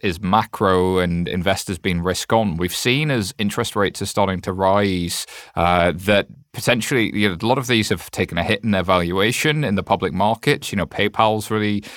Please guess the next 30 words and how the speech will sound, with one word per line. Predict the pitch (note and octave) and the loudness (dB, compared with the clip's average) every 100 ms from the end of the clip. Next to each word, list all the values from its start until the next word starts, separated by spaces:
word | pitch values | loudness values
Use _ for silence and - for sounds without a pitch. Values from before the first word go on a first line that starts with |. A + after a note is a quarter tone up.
| - | -2
uh, | G2+ | 0
taken | F#2+ G#2+ G#2+ | 2 2 2
a | G2+ | 2
hit, | A2 - - | 2 0 -4
Square's | - - F2+ F#2 G2+ | -8 -2 2 2 2
taken | - G#2 G#2+ | 0 0 0
a | G#2 | 0
hit, | G2+ - | 0 -2
Coinbase, | - F2+ F#2 G#2+ G#2 - - - - - | -4 -2 0 0 0 -2 -6 -10 -14 -6
um, | - F2+ D2 | 0 0 0
and, | F2+ - | -4 -4
and | F#2+ F#2+ | -2 0
many, | F#2 | 0
many | F#2 E2+ G2 | 0 0 0
others. | G#2+ F2+ - - - - | 2 0 -2 -10 -20 -2
Uh, | F#2 G2 - A2+ - | 2 2 0 -6 -4
do | A2+ | 0
you | A#2+ C3+ | 2 0
think | - C#3+ A#2+ A#2+ | 2 0 0 0
that, | A#2+ - - | 0 -2 0
uh, | A2+ G#2 F2+ | 2 4 2
this | F2+ G#2 - | 0 -2 -2
unicorn | E2+ F2+ B2 B2+ - A2 F#2+ | -4 0 0 0 -2 -2 -2
club | - A2 F2+ | -2 0 2
is, | F2+ E2+ - - | 2 -2 -4 -6
is | - - | -6 0
optics, | A#2+ - G#3+ - - | -2 0 -4 -2 -2
or | A#2 | 0
are | G#2 | 2
there, | A2 G#2+ | 2 2